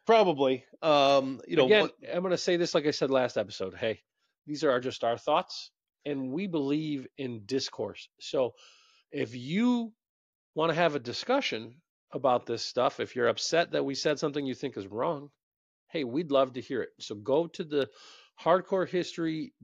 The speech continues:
Speaker 2: Discord channel. The link is in the description. There's a Talking Hardcore discussion. Go in there and tell us what you think.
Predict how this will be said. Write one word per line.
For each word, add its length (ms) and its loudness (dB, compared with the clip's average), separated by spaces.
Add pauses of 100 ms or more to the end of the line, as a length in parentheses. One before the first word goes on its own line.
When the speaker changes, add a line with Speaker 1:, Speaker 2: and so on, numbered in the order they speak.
(120)
Speaker 2:
Discord 480 -2
channel. 380 -2
The 120 0
link 260 -4
is 120 -8
in 80 -4
the 100 -4
description. 480 -6
There's 160 -6
a 60 -12
Talking 480 -2
Hardcore 640 -2
discussion. 640 -4 (840)
Go 220 4
in 80 0
there 200 0
and 200 -10
tell 240 0
us 160 -4
what 160 -4
you 100 -10
think. 360 -10